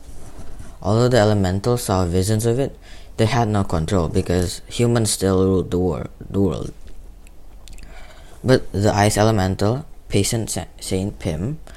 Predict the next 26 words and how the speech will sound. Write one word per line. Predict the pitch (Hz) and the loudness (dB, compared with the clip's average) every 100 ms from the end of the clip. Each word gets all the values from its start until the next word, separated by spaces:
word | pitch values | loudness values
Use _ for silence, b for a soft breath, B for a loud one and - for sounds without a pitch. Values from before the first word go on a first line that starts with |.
| B B B | B B B
froze | - 120 139 151 | 0 6 6 8
herself | 127 - 101 110 - | 6 8 8 8 6
to | 117 | 6
be | 107 | 6
safe | 104 113 92 | 8 8 8
from | - 90 | 6 2
the | 82 82 - | 4 4 4
Mushroom | 80 - 80 85 | 0 2 0 2
War, | 82 - - - - - - - - - | 0 -2 -10 -16 -18 -18 -18 -18 -16 -8
while | 98 90 | 2 4
the | 98 | 8
others | 90 98 92 - - - | 8 8 4 -4 -14 -10
didn't | - 104 95 | 4 6 6
do | |
anything. | 85 80 - - - - - B B B B B B B B B B - | 4 4 -2 -4 -10 -12 -16 B B B B B B B B B B -6
And | 82 92 - - 95 107 | -4 -4 -6 -6 -4 4
during | 127 131 | 6 6
the | 123 | 4
Mushroom | 117 120 113 101 87 | 2 2 2 2 2
War, | 85 98 131 - - | 4 2 2 -4 -4
the, | 92 98 92 87 - - - - - - - - - - | 2 4 4 2 -2 -14 -18 -18 -20 -18 -18 -18 -16 -4
the | 101 | 0
mushroom | 101 110 110 113 101 87 | 4 4 2 2 2 4
bomb | 90 95 98 95 | 4 6 6 4
was | 92 90 | 4 4
launched, | 90 85 85 92 - - | 6 6 4 -2 -6 -8